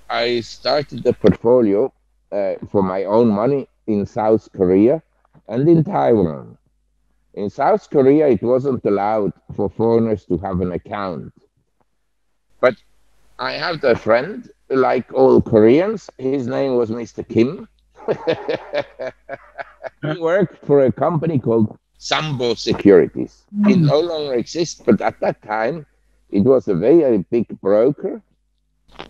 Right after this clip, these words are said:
Speaker 1: And the chairman and the C E O, he, he liked us, and he always invited us to nightclubs.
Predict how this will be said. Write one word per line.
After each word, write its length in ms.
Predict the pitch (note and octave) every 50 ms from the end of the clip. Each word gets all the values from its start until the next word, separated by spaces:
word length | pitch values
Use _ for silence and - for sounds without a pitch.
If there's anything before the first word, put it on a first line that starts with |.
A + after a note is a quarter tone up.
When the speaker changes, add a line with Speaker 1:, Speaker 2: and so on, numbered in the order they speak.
| -
Speaker 1:
And 160 | - - G#3 -
the 80 | A2
chairman 640 | - - - C3 C#3 D3 D#3+ D#3+ D3 B2+ A#2+ A#2+ B2
and 200 | A2 G2+ F#2+ E2 - -
the 100 | E2+ E2
C 560 | - - - B2 C3 B2+ A2+ G#2 G#2 G#2 G2
E 40 | G2
O, 220 | G#2 C3+ E3 F#3
he, 140 | D3+ A#2+ A2+
he 300 | G2+ G#2 G#2+ G#2 G#2 G2+ - -
liked 500 | G#2+ G2+ G2 G#2 C3+ A3 - - _ A#2+
us, 220 | A#2+ C3+ C3+ -
and 200 | B2 A2 G#2 F#2
he 140 | G2+ G#2+ G#2+
always 320 | A2 B2+ C3+ B2+ A#2 -
invited 640 | G2 G2 F#2 E2 F2 F#2+ A#2 C#3 C3 - D#3 A#2 A#2
us 240 | A#2+ A2+ - - - _ _ _ _ _ _ _
to 60 | F#2+ F#2+
nightclubs. 880 | G2 G#2+ A2 A#2 A2 - - - F#2+ D#2+ D2 - _ - - - -